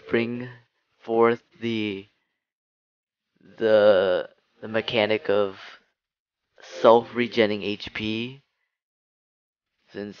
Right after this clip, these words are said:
that would be a nice thing to have rather than just H P where it keeps draining and doesn't really go back up without some sort of healing item of sort, you know.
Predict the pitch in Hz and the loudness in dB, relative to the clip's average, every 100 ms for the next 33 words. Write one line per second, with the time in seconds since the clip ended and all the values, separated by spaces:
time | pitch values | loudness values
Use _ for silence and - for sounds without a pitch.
0 | - 104 104 117 117 113 107 95 104 104 | -8 0 2 2 0 2 2 0 -2 -2
1 | - - 107 98 98 98 90 90 - - | -4 -6 -4 -4 -4 -2 -2 -4 -10 -6
2 | 98 95 92 92 87 95 87 - - 92 | -4 -4 -4 -8 -8 -10 -12 -16 -20 -20
3 | - - 104 101 98 95 92 87 - - | -18 -16 -10 -6 0 2 2 -2 -8 -16
4 | - - - - 101 92 90 87 92 92 | -20 -20 -18 -6 -4 -4 -8 -12 -10 -8
5 | 92 87 - 95 87 85 _ - - _ | -8 -12 -8 -8 -8 -12 _ -20 -20 _
6 | - 92 107 101 - 110 - _ _ _ | 0 2 0 -4 -2 -2 -2 _ _ _
7 | 98 98 92 - - 92 - 92 80 - | -16 -4 -4 -4 -8 -12 -8 -8 -8 -10
8 | 104 98 95 92 90 - _ _ _ _ | -2 0 0 -6 -12 -20 _ _ _ _
9 | _ _ - 104 101 98 98 _ _ _ | _ _ -2 -2 -2 -6 -10 _ _ _
10 | 110 - 107 104 - _ _ _ _ _ | -8 -8 -6 -8 -8 _ _ _ _ _
11 | _ _ _ _ _ _ _ - 101 98 | _ _ _ _ _ _ _ -12 -8 -6